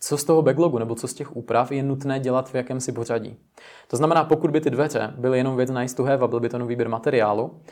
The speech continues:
tak se tě na to zeptáme ve chvíli, kdy řekneme, eh, objednání dveří trvá měsíc,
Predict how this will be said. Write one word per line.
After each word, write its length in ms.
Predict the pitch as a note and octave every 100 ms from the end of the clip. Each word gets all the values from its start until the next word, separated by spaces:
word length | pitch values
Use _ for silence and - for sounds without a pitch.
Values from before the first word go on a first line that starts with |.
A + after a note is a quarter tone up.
| -
tak 140 | - B2
se 100 | F#3
tě 100 | F#3
na 80 |
to 80 | F3+
zeptáme 420 | C3 A2 B2+ D3
ve 80 | C#3
chvíli, 260 | C3+ C3 C#3+
kdy 100 | C3+
řekneme, 560 | C#3 - C#3+ D#3 E3 - - - _
eh, 40 | A#2+ B2 B2 A#2+ B2
objednání 500 | D3 D#3+ D3+ D3+ D3+
dveří 280 | C#3 D3
trvá 240 | D3+ C#3+ B2+
měsíc, 540 | A2 A2+ - E3+ E3